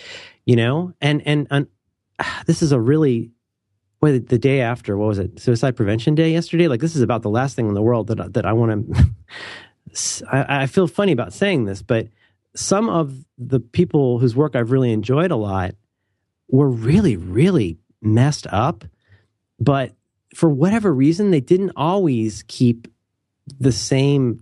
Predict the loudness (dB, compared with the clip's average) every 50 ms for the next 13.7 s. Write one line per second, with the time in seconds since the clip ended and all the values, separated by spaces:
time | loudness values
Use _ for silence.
0 | _ -20 _ -20 -10 -6 -4 -2 0 0 -2 -2 -2 -4 -6 -6 -6 -6 -6 -2
1 | -2 0 0 0 0 0 -2 -2 -2 -2 -4 -6 -6 -4 -4 -2 -2 -2 -4 -6
2 | -8 -10 -10 -10 -12 -16 -16 -20 _ _ _ _ _ _ _ _ _ _ _ _
3 | _ 0 0 2 2 2 0 -2 -2 -2 -2 0 0 0 2 0 -2 -2 -4 -4
4 | -6 -6 -8 -6 -2 -2 -2 0 0 0 0 -2 -2 -2 -2 -2 0 -2 -4 -6
5 | -8 -12 -16 _ _ _ _ _ _ _ -2 -2 0 0 0 2 2 2 2 0
6 | 0 0 0 0 0 0 0 -2 -2 -2 -4 -4 -2 0 0 0 0 -2 -4 -6
7 | -10 -14 -14 -16 _ _ _ _ 0 2 2 2 0 -2 -2 -2 0 0 0 0
8 | 0 0 0 0 2 2 0 0 -2 -2 -6 -4 -2 0 0 0 -2 -4 -4 -2
9 | -2 -2 -2 -2 -6 -12 -20 -20 -20 -20 -20 _ _ _ -2 0 2 2 2 2
10 | 0 -2 -4 -4 -2 -2 -2 -2 -2 -4 -4 -4 -2 0 2 2 2 2 0 0
11 | 0 -2 -4 -4 -4 -4 -2 -2 0 0 0 0 0 -2 0 0 0 2 0 0
12 | -2 -4 -6 -8 _ _ _ _ _ _ _ _ 0 0 2 2 2 2 0 0
13 | -2 -4 -4 -2 0 0 0 -2 -2 -4 -6 -8 -10